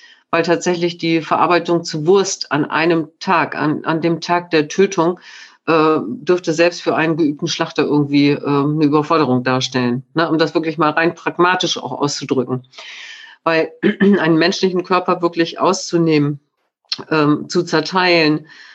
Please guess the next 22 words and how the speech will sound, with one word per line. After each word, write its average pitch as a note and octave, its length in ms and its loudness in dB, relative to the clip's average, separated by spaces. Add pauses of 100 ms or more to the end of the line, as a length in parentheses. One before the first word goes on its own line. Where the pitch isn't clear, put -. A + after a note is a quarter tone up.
(240)
und D#3 200 0
so D#3 120 -2
weiter, F3 460 0
<clears throat> G3+ 540 2
ist E3 160 -2
ja D#3+ 100 2
nun D#3+ 220 0
auch, D#3 340 0 (560)
also D3+ 340 -2 (320)
das - 360 -6 (340)
ist D3+ 360 0
sozusagen, D3+ 840 -2 (280)
also E3 180 0
es D#3+ 120 0
ist E3 120 -8
nicht D#3+ 160 -2
nur D3+ 180 2
furchtbar, G3 720 0 (380)
sondern D#3 180 0
es D#3+ 80 -4
ist D#3 120 -10
auch, D3+ 260 -2